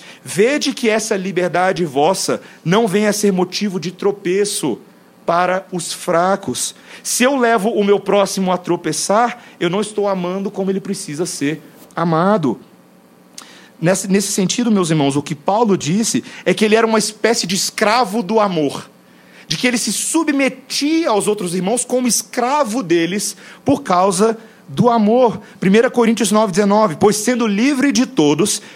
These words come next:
fiz-me escravo de todos, para ganhar o maior número possível." Versículo vinte e dois, "Fiz-me como fraco para com os fracos,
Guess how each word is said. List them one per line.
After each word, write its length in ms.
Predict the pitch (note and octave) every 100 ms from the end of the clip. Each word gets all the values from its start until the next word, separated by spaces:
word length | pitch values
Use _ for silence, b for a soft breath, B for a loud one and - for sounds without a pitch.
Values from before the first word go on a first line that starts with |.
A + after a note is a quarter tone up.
| B
fiz-me 480 | - G#3+ G3+ A3 A3+
escravo 1000 | G3+ - - - F3 F3+ F#3+ D3+ E3+ F#3+ F3+ B B -
de 160 | D3 E3+
todos, 720 | - F3+ F#3 B2 - - - -
para 160 | F3+
ganhar 420 | E3+ F3+ E3 F#3
o 60 | G3
maior 440 | G3 F3 C#3+ F3 D3+
número 460 | D3 E3+ F#3 F#3+ B B B
possível." 840 | - E3 - - A3+ C#4 F#3+ A2+ - - B B B B B -
Versículo 460 | F#3 - G#3 A3
vinte 200 | F3+ A3
e 40 | F3+
dois, 380 | A#3 B3 - - B
"Fiz-me 680 | E3 F#3+ C4 A3+ B3 C#4 - -
como 220 | - G3 E3+
fraco 500 | - F3 F#3 G3 F3
para 240 | F3 E3
com 140 | D#3+
os 160 | C#3+ -
fracos, 560 | - A#2+ A#2+ B2 -